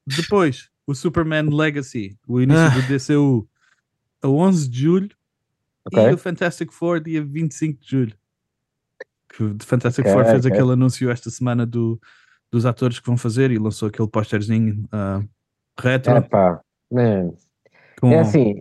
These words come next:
Speaker 1: o Pedro
Speaker 3: eu
Speaker 1: Pascal. Deixa-me só dizer quem é, Mi-, Miguel. O Pedro Pascal como mister Fantastic, a Vanessa Kirby como, como é que se chama? A Su-, Sue Storm?
Speaker 3: A Sue Storm,
Speaker 1: O
Speaker 3: é.
Speaker 1: Eb-, o Evan Moss Backrack como o, o, de, o, o Coisa.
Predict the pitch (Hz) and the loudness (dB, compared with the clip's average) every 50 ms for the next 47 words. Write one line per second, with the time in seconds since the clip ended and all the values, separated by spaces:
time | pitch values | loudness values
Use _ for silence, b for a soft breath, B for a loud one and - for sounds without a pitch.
0 | - _ - - 147 147 143 147 147 147 135 151 131 - - 156 147 - - _ | -10 _ -4 2 4 6 6 6 6 4 2 0 -2 0 0 0 0 0 -2 _
1 | 151 147 - 175 135 170 156 139 131 143 131 139 135 139 139 127 117 - - 117 | -2 0 2 2 2 2 2 2 0 -2 0 0 0 0 0 -2 -2 -4 -4 -4
2 | 120 113 120 113 113 120 113 - 147 139 135 131 - 131 127 - - 131 131 127 | -4 -4 -4 -4 -4 -4 -2 -2 -2 -2 -2 -2 -2 -4 -4 -2 -2 -2 -2 -2
3 | 123 - 127 120 120 120 117 113 110 110 110 104 - _ - 123 113 - 117 113 | -4 -4 -4 -4 -2 -2 -4 -4 -4 -4 -6 -8 -10 _ -6 -6 -4 -4 -4 -4
4 | - 120 117 - 156 165 156 - 135 120 - 120 120 120 123 120 120 - 113 - | -2 -2 0 0 0 -2 -2 -4 -8 -6 -4 -2 0 0 0 -2 -2 -4 -6 -4
5 | - 120 120 120 120 113 - - 120 113 120 117 117 117 117 117 127 - _ _ | -2 -2 -2 -2 -4 -8 -6 -4 -2 -2 0 0 0 0 -2 -4 -6 -10 _ _
6 | _ _ _ - 165 165 - - - - - 165 160 180 196 - _ - 143 131 | _ _ _ -6 -6 -6 -6 -10 -12 -8 -4 -4 -4 -4 -6 -8 _ -6 -6 -6
7 | - - - 127 - - 147 131 - - 156 165 185 185 - _ - 131 - - | -6 -6 -6 -2 2 2 2 4 4 2 2 2 2 -2 -4 _ -14 -12 -8 -2
8 | - 151 131 - - 143 135 117 143 127 113 101 101 127 151 135 - - _ _ | 0 0 0 2 2 0 0 2 2 2 2 2 2 2 0 0 -2 -6 _ _
9 | _ - 143 139 135 131 127 - - 135 147 147 151 151 147 143 147 147 135 - | _ -4 0 2 2 2 2 0 -2 -2 0 0 0 2 2 2 0 0 -2 -4
10 | - - 135 139 131 - 139 135 131 - - - _ _ - - 139 135 135 135 | -6 -6 -4 -4 -4 -4 -4 -4 -6 -8 -12 -20 _ _ -6 -4 -2 -2 0 0
11 | 127 127 123 120 113 113 113 _ - 120 117 117 113 113 113 107 110 113 117 113 | 0 0 -2 -2 -4 -6 -10 _ -8 -6 -6 -6 -4 -6 -6 -8 -6 -4 -4 -4
12 | 107 - - 123 117 117 113 110 110 107 - _ _ _ - 120 110 - 156 156 | -4 -4 -2 -2 0 0 0 0 -2 -4 -10 _ _ _ -8 -6 -2 2 2 2
13 | 151 151 180 175 | 2 0 -4 -8